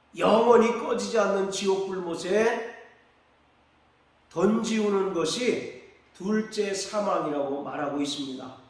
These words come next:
여기서 둘째 사망이라고 하는 것은 첫째 사망을 전제로 하는 것입니다. 이미 인간은 아담의 범죄로 말미암아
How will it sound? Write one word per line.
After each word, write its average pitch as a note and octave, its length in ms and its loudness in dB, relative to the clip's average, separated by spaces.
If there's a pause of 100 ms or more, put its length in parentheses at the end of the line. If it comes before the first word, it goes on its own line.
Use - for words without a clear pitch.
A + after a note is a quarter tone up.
(380)
여기서 G#3+ 380 2
둘째 A3+ 420 -2
사망이라고 F3 680 0
하는 E3+ 260 -6
것은 G#3 580 0 (480)
첫째 C4+ 560 0
사망을 F3+ 680 -2
전제로 F#3 720 0
하는 F#3+ 240 -6
것입니다. D3+ 600 -8 (140)
이미 B3 680 0 (380)
인간은 A#3 800 4 (540)
아담의 A3 760 4
범죄로 F#3+ 560 2
말미암아 D#3 1040 0